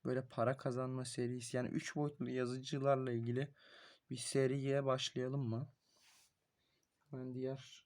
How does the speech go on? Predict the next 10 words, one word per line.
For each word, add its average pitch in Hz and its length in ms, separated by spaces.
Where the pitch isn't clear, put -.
e, 120 240
şeyimize 123 580
geçelim. 127 440
Baskımıza. 117 640
Diğer 147 280
baskımız 127 520
böyle 120 300
bir 135 160
çekmeceli 113 760
kutu. 120 420